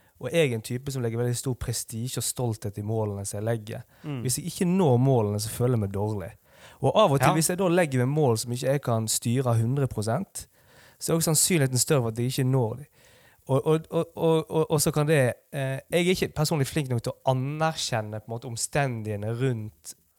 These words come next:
Speaker 1: hvor et mål ikke nås, som kan føre til, som kan faktisk føre til
Speaker 2: Ja.
Speaker 1: negat-, negative em-, emosjoner.
Speaker 2: Ja.
Speaker 1: Så derfor liker jeg veldig godt å, å, å liksom, sånn som for eksempel det jeg sier, altså mitt aksjon, en, en aksjonspunkt i dag, det kan jeg styre.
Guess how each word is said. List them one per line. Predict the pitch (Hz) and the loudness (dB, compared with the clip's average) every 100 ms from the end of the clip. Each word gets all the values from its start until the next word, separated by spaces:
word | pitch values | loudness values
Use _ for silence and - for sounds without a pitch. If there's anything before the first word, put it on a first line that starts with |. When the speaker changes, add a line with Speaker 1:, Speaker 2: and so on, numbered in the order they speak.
| - | -12
Speaker 1:
hvor | 117 113 110 | -6 -4 -2
et | 110 - | -4 0
mål | 131 113 107 | 0 0 -2
ikke | - 120 107 | -2 -2 -2
nås, | 113 127 135 220 - - - - - - | -2 0 0 0 -2 -2 -10 -20 -20 -8
som | - 135 | -2 0
kan | 135 | 2
føre | 151 156 151 | 4 4 4
til, | 123 117 139 | 2 0 -2
som | 180 | -2
kan | 180 | 0
faktisk | 190 147 143 | -2 0 2
føre | 151 151 | 2 2
til | 127 110 - - - | 2 2 -2 -14 -4
Speaker 2:
Ja. | 147 147 | 2 4
Speaker 1:
negat-, | 147 127 139 | 4 2 0
negative | 156 131 113 113 104 | 2 2 2 0 0
em-, | 107 113 117 | -2 -4 0
emosjoner. | 113 147 170 180 107 | 4 4 4 2 0
Speaker 2:
Ja. | 107 | -2
Speaker 1:
Så | 135 | 0
derfor | 185 - 120 | -2 -2 -2
liker | 123 147 | -2 0
jeg | 151 | 0
veldig | 151 147 | 0 2
godt | 151 - | 0 0
å, | 117 110 - - - - - _ | -2 -2 -4 -20 -20 -20 -20 _
å, | 135 123 120 | 0 0 0
å | 131 | 0
liksom, | 135 143 127 107 _ | 0 0 -2 -6 _
sånn | 151 185 | -2 0
som | 170 | 0
for | 139 | 0
eksempel | 156 147 135 120 | 0 0 0 0
det | 131 120 | 2 2
jeg | |
sier, | 117 117 107 110 | 0 -2 -2 -4
altså | - 117 117 | -6 -6 -2
mitt | 127 - | -4 -4
aksjon, | 113 - 123 | -8 -8 -4
en, | 127 127 | -2 -2
en | - 131 123 | -2 -2 -2
aksjonspunkt | 120 131 120 110 110 | -2 -2 -2 -2 -2
i | 110 | 0
dag, | 120 | 0
det | 131 | 0
kan | 135 | 0
jeg | 127 - | 0 -2
styre. | 104 107 | -6 -6